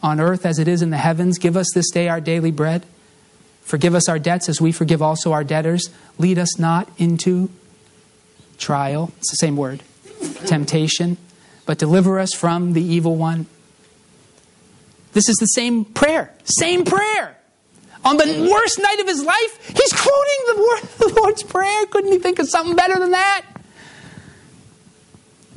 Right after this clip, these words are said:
You see, Jesus, on the night that he was betrayed and the wheels fell off, continued to do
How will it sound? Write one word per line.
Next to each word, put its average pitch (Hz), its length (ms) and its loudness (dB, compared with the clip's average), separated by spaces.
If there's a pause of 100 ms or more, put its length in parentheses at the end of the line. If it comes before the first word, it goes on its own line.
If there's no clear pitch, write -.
(2000)
You 180 60 0
see, 202 180 0
Jesus, 175 600 -2 (1600)
on 170 120 2
the 170 60 0
night 185 360 0
that 185 140 -4
he 190 120 0
was 180 160 0
betrayed 175 480 2
and 151 80 -2
the 147 60 0
wheels 165 360 2
fell 147 240 -2
off, 135 300 -4
continued 165 460 0
to 160 80 0
do 151 340 0